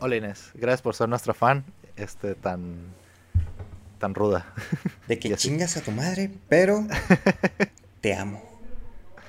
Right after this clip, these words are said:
Speaker 2: Me encantan tus videos, pero eres una basura.
Speaker 1: Güey, estoy trabajando muy duro y estoy, este, y todo lo que estoy generando lo estoy gastando para seguir trabajando prácticamente, güey.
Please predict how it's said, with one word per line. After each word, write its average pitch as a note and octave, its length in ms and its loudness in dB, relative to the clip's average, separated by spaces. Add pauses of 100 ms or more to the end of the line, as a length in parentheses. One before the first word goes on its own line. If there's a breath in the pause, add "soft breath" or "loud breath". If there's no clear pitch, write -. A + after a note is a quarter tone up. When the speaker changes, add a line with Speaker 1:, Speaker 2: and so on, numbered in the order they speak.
(420 loud breath)
Speaker 2:
Me A2+ 140 0
encantan G#2+ 580 2
tus B2+ 160 6
videos, G2 520 6 (260)
pero G#2+ 400 8 (640)
eres A2+ 260 4
una A#2 140 6
basura. G2+ 440 2 (320)
Speaker 1:
Güey, C#3+ 120 4
estoy D#3+ 160 -4
trabajando E3+ 640 0 (240)
muy D#3+ 180 -2
duro C#3 400 0
y G#2+ 80 -8
estoy, A2+ 360 -2
este, G2 960 0 (180)
y A#2+ 380 2
todo C#3 280 6
lo D#3+ 140 6
que B2+ 80 0
estoy - 200 -6
generando B2 680 -2
lo A#2 60 -10
estoy A2+ 320 -6
gastando B2 580 -4 (120)
para G2 560 -2 (600)
seguir A#2 320 -8
trabajando C#3 560 -2
prácticamente, A2 720 -4
güey. F#2+ 220 -10